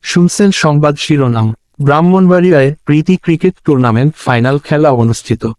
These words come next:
এখন শুনবেন বিস্তারিত। ব্রাহ্মণবাড়িয়ায় প্রীতি ক্রিকেট টুর্নামেন্ট ফাইনাল খেলা অনুষ্ঠিত হয়েছে। বুধবার বিকেলে সদর উপজেলার রাজঘর থলিয়ারা বন্দের মাঠে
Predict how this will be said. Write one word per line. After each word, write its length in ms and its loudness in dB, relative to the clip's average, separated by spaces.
এখন 340 -2
শুনবেন 520 0
বিস্তারিত। 720 -2
ব্রাহ্মণবাড়িয়ায় 920 2
প্রীতি 320 0
ক্রিকেট 380 -2
টুর্নামেন্ট 520 0
ফাইনাল 420 -2
খেলা 320 -2
অনুষ্ঠিত 500 -2
হয়েছে। 400 -2
বুধবার 520 0
বিকেলে 540 0
সদর 400 -2
উপজেলার 480 0
রাজঘর 400 -2
থলিয়ারা 440 0
বন্দের 420 0
মাঠে 300 0